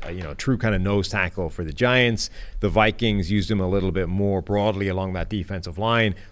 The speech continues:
and he showed that he, he actually has some pass rushing chops as well. It did come at the detriment of his run defense, but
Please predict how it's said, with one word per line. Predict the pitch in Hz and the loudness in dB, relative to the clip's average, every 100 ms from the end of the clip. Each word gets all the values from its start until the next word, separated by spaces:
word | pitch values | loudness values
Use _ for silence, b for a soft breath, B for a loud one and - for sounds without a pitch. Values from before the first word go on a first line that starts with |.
| B - | B -4
and | 95 | 0
he | 110 | 0
showed | - 123 101 | 4 4 4
that | 98 | -2
he, | |
he | 98 - 120 | -4 -4 -4
actually | 117 110 | -2 -2
has | 95 107 | 0 0
some | 101 | -2
pass | 82 110 110 | -2 -2 -2
rushing | 113 98 98 87 | -2 -2 -4 -6
chops | 117 92 - | -4 -4 -4
as | 82 | -4
well. | 110 143 123 98 b b b - - | 2 4 4 0 b b b -20 -4
It | 127 90 | -2 2
did | 120 107 | 2 2
come | 117 110 | 2 2
at | 101 | 0
the | 92 | 0
detriment | 123 131 123 104 92 | 2 2 2 0 0
of | 85 | -2
his | 87 | 2
run | 156 147 | 2 4
defense, | 104 80 92 87 - | 2 0 -2 -2 0
but | 113 110 | 0 0